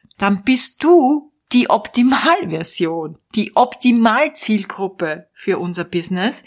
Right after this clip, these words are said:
denn du wirst dich stark duplizieren. Wenn du absolut passionate bist für das Produkt, dann bist du auch eine perfekte Zielgruppe für uns,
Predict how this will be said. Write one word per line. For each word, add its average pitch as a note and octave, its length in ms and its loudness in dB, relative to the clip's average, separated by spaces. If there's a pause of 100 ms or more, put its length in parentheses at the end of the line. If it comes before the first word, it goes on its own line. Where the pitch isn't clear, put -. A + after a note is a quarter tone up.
(100)
denn G3+ 300 -2
du D4+ 380 0
wirst G#3+ 260 -4
dich E3+ 160 -8
stark - 680 -4
duplizieren. - 800 -10 (800)
Wenn C#4 540 0
du F#3+ 680 0 (640)
absolut B3 800 -2 (260)
passionate A3+ 640 -4
bist D3 360 -6
für G#3+ 360 -2
das G3+ 420 -2
Produkt, F#3 580 -10 (540)
dann F3+ 320 -6
bist - 320 -10
du F3+ 300 -12
auch G3+ 460 -2 (420)
eine E3 320 -6
perfekte - 580 -12
Zielgruppe E3+ 680 -10
für D3+ 180 -12
uns, F#3+ 440 -6